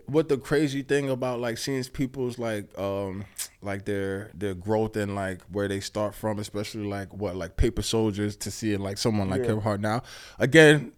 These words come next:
Speaker 1: tales from doing security. I used to do security at G-Star, and, like, this is right when he was about to take off, like, for
Speaker 2: Yeah.
Speaker 1: real, for real. Like, in the hood, we knew about him. Laugh at My Pain. No, not Laugh at My Pain was
Speaker 2: Soul
Speaker 1: an al-,
Speaker 2: Plane.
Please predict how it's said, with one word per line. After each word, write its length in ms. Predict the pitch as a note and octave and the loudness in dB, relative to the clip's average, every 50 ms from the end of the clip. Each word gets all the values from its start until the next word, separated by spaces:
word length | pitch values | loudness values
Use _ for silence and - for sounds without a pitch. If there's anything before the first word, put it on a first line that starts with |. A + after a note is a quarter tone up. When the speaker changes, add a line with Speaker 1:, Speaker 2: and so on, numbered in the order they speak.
| - - | -6 0
Speaker 1:
tales 260 | - D3 C3+ B2+ - | 4 4 4 4 4
from 140 | - C3+ B2+ | 2 0 2
doing 160 | C3+ C3+ B2+ | 2 2 2
security. 420 | - B2 A#2 - - D3 D3 C3+ | 2 0 -2 2 2 4 4 4
I 40 | B2+ | 4
used 120 | C3+ C3 C3+ | 4 2 0
to 60 | C#3+ | -2
do 80 | C#3 C3+ | -4 -4
security 420 | - C3+ B2 - D3 C#3+ C3 B2 | -4 -4 -4 -2 0 2 2 2
at 120 | A#2 G#2+ | 0 0
G-Star, 580 | G2+ - D3 D#3 D3 - - B2 A#2 A#2 A2+ A2+ - - - - - - - - | -2 -2 -2 -2 -2 -2 -4 -4 -4 -4 -6 -8 -10 -16 -20 -20 -20 -12 -2 2
and, 140 | A#2+ C3 B2+ | 4 4 6
like, 200 | B2 A#2 A2+ G#2+ | 6 4 4 4
this 180 | C3+ E3+ E3 - | 4 4 4 4
is 180 | E3+ C#3+ A#2 | 2 2 2
right 340 | G#2 G2+ D3 D#3 D#3 C#3 - | 4 6 8 8 8 6 4
when 140 | C#3 D3 C#3 | 0 0 2
he 100 | C3 D3 | 2 0
was 220 | C#3 C#3 C3 A#2+ | 0 0 0 0
about 320 | A#2+ A2 G#2 A2+ A#2+ A2+ - | 0 -2 0 2 0 0 0
to 100 | - A2 | -2 -4
take 260 | - - B2 A#2 - | -2 0 0 2 2
off, 220 | A#2+ A#2 A2+ - - | 2 2 2 2 0
like, 300 | A2 G#2+ G#2 G2+ - - | -2 -2 -2 -4 -6 -4
for 140 | - C3+ B2+ | -2 2 2
Speaker 2:
Yeah. 80 | C3 | 4
Speaker 1:
real, 80 | C3+ A#2+ | 4 2
for 140 | A#2 - A#2 | 2 0 0
real. 100 | A2 A2 | 2 2
Like, 180 | A2+ A#2 - | 2 2 2
in 120 | D3 C#3+ C#3 | 4 4 4
the 100 | C3 C3 | 6 8
hood, 220 | D3+ E3+ D#3+ D3 | 10 10 12 12
we 100 | C#3+ C#3 | 10 8
knew 140 | C3+ C#3 C3+ | 8 6 4
about 260 | C3 B2+ B2+ B2+ B2+ | 4 4 2 2 0
him. 100 | B2+ A#2+ | 0 0
Laugh 200 | B2+ B2+ C3 C3 | 0 -2 -2 -4
at 40 | - | -4
My 140 | B2 B2 A#2+ | -6 -6 -4
Pain. 200 | A#2+ - - - | -4 -4 -4 0
No, 240 | - D3+ C#3+ A2 G2+ - | 4 4 4 4 4 0
not 300 | A#2+ A#2 B2+ A2+ - A#2 | -4 -4 -4 -2 0 2
Laugh 180 | B2+ C#3 C#3 | 2 2 2
at 60 | - | 2
My 120 | D#3 D3+ C#3 | 2 2 2
Pain 220 | - - C#3 C#3 C#3 | 4 4 2 2 2
was 100 | B2+ A#2+ | 2 4
Speaker 2:
Soul 100 | C#3 C#3 | 4 4
Speaker 1:
an 60 | B2 | 4
al-, 100 | A#2+ A#2 | 4 2
Speaker 2:
Plane. 240 | B2+ A#2 A2 G#2+ G#2 | 0 -2 -4 -6 -8